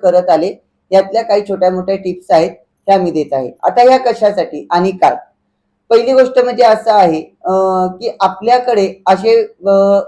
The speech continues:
बरेचसे आपल्यावरती प्रसंग येत असतात. काही वेळेस पैशा पाण्यामध्ये अडचणी येत असतात, तर काही वेळेस घरामध्ये अशांतता येत असते, काही वेळेस,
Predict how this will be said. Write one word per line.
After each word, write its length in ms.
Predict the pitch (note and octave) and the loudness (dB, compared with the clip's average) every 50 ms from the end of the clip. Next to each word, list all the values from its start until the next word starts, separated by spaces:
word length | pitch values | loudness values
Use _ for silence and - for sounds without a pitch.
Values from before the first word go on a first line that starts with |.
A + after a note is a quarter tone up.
| - - | -4 -2
बरेचसे 340 | G#3 A3 A3 A3 A3 - A3+ | 0 0 0 -2 0 2 2
आपल्यावरती 440 | G#3 - F#3 F#3 F#3 F#3 F3+ F#3+ F#3+ | 2 4 2 2 2 2 0 -4 -6
प्रसंग 440 | F#3+ F#3 F3 F3 F3+ E3+ E3+ E3+ | -2 -4 -4 -2 -4 -4 -2 0
येत 180 | E3+ E3 E3 E3 | -2 -2 0 0
असतात. 360 | D3+ D3 D3 - - C#3+ C#3 C#3 - _ _ _ _ _ _ _ - | -2 -2 -2 -4 -4 -4 -4 -4 -8 _ _ _ _ _ _ _ 2
काही 240 | F#3 F3+ F#3+ G3+ G3+ | 4 4 4 4 2
वेळेस 400 | G3+ G3+ G3+ G3+ G3+ G3+ - - _ _ | 2 0 -2 -2 -4 -6 -10 -18 _ _
पैशा 300 | F#3+ F#3 F3+ F3+ G3 G3 | -4 -4 -4 -2 -2 -2
पाण्यामध्ये 460 | F#3+ F#3+ F#3+ F#3 F#3 F#3 F#3 F#3 G3 | 0 0 -2 0 -2 -4 -2 0 2
अडचणी 420 | F#3 E3+ E3 - - E3+ D#3+ E3 D#3+ | 2 2 0 -4 -6 -6 -4 -4 -4
येत 140 | D#3 - | -4 -2
असतात, 380 | D#3 D3 - - - D3 C#3 C3+ - - _ _ _ _ _ _ - | -2 -4 -4 -4 -4 -2 -2 -2 -4 -10 _ _ _ _ _ _ 0
तर 80 | G#3+ | 0
काही 320 | G#3 - G#3 G3+ G3+ G#3 G#3 | 2 4 2 2 4 4 2
वेळेस 280 | G#3 G#3 G#3+ G3+ G3 | 0 0 -2 -2 -2
घरामध्ये 600 | F3+ G3 F#3 F3+ F#3 F#3+ G3 G3 F#3 G#3 G#3 - - | 0 0 4 4 4 2 2 0 2 2 2 4 2
अशांतता 580 | F#3+ G3 F#3+ - F#3 F3+ F3 - F3 E3+ F3 E3+ | -2 -2 0 0 0 0 0 -2 -4 -2 0 -2
येत 200 | D#3+ D#3 D#3 D3+ | -2 -2 -2 -4
असते, 360 | D3 C#3+ - _ C#3+ C#3 C#3 | -6 -6 -6 _ -8 -8 -8
काही 340 | - _ - E3+ F3+ F#3+ G3 | -6 _ 0 2 2 2 0
वेळेस, 340 | G3 G#3 G#3 G#3+ G3+ G3+ | -2 -2 -2 -4 -4 -8